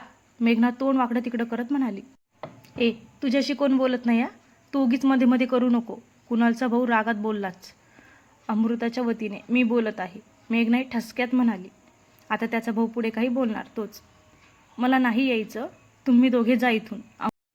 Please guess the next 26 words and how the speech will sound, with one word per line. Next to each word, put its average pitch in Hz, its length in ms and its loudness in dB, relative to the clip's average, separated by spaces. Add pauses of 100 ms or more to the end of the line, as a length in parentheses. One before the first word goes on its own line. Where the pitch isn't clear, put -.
(400)
अमृता 254 500 2
दुसरीकडे 277 420 -4 (120)
तोंड 277 200 0
करून 277 280 -2
म्हणाली. 277 360 -4 (920)
"अमृता, 226 420 -4 (240)
लास्ट 220 320 -2
टाइम 277 160 2
बोलायचं 214 360 -4
आहे, 196 160 -12 (200)
यापुढे 220 400 -2
मी 233 100 4
तुझ्या 240 260 -2
आयुष्यात 233 360 -2
येणार 214 300 -4
नाही, 208 360 -6 (460)
प्रॉमिस," 233 500 2 (280)
कुणाल 233 220 2
पुन्हा 233 320 0
म्हणाला. 240 360 -2 (500)
आता 202 240 -6
येणारे 214 320 -2
जाणारे 214 460 -6 (100)
त्यांच्याकडे 226 400 -4
बघत 220 320 -4
होते - 320 -12